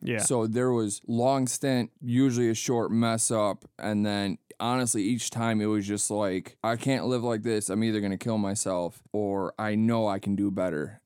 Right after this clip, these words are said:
Speaker 2: I
Speaker 1: Mm-hmm.
Speaker 2: just had to put in the work and I just finally, like, like I said earlier, I just finally accepted if I have to give, 'cause, like, I, I definitely had fun going to festivals and partying with my friends and, like, the, you know, there, there's definitely fun in it.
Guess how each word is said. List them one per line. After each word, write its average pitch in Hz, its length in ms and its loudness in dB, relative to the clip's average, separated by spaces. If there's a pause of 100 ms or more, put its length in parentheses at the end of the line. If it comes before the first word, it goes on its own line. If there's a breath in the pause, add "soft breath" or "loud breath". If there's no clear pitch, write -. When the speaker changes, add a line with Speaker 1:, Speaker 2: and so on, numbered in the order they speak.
Speaker 2:
I 147 120 4
Speaker 1:
Mm-hmm. 143 100 4
Speaker 2:
just 98 400 -2 (220)
had 113 320 -2
to 104 80 -4
put 113 240 -2
in 107 100 2
the 101 80 0
work 98 600 -4 (320)
and 120 220 0
I 131 160 -2
just 135 180 -4
finally, 127 560 2
like, 120 200 -2 (120)
like 117 160 -2
I 113 40 0
said 110 200 -4
earlier, 107 340 0
I 95 80 0
just 107 160 -4
finally 110 320 0
accepted 104 720 -4
if 123 200 0
I 127 200 2
have 170 300 0
to 135 80 -2
give, 123 420 -2
'cause, 151 200 0
like, 143 240 -4
I, 123 160 0 (140)
I 117 120 -2
definitely 156 420 -2
had 143 260 -2
fun 107 380 0
going 107 320 0
to 104 80 -2
festivals 107 640 -2
and 101 100 0
partying 107 440 0
with 101 160 -4
my 98 160 -2
friends 104 520 -4
and, 95 220 -2
like, 95 200 -6
the, 107 140 -2
you 117 180 0
know, 110 120 0
there, 113 160 0
there's 123 340 -2
definitely 127 360 -2
fun 120 340 -2
in 101 140 0
it. - 180 -8